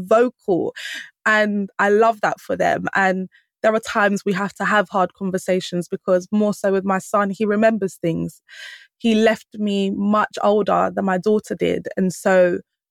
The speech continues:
we have a lot of unpacking to do at times. And there are times when he needs to hear me say a million times,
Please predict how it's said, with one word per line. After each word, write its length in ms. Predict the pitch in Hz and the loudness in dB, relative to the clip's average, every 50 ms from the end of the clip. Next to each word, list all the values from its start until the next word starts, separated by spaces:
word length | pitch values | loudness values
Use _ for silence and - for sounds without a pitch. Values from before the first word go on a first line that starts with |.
| _ _ | _ _
we 180 | - 202 220 226 | -2 2 2 4
have 160 | 226 214 208 208 | 4 4 4 4
a 60 | 208 | 4
lot 180 | 214 214 - - | 4 4 2 2
of 80 | 202 | 2
unpacking 520 | 220 - 202 - - 220 208 - - 208 190 | 2 0 0 0 -2 -4 -6 -4 -2 -2 0
to 100 | - 190 | 0 2
do 160 | 170 185 175 | 2 2 2
at 120 | 175 - - | 2 0 0
times. 420 | - 185 170 160 160 156 160 160 - | -2 0 0 0 0 0 -2 -2 0
And 100 | 180 185 | 0 2
there 100 | 180 180 | 2 2
are 60 | 180 | 0
times 360 | - - - 202 196 196 190 | -2 -2 0 0 0 0 0
when 140 | 196 185 190 | 0 0 2
he 140 | 196 202 202 | 2 2 2
needs 260 | 196 196 202 185 - - | 2 2 0 -2 -2 -4
to 120 | - 214 | -4 0
hear 220 | 185 220 226 220 | 2 2 2 2
me 140 | 214 202 202 185 | 2 2 0 -2
say 440 | - - 220 196 196 190 190 202 - - - - _ - | 0 0 2 4 4 4 2 0 -2 -6 -14 -20 _ 0
a 60 | 208 | 2
million 420 | 220 220 220 220 220 214 202 202 208 | 4 4 4 4 2 0 -2 -2 -4
times, 480 | - - 214 208 196 185 180 180 175 | -4 -2 0 2 2 2 0 -2 -6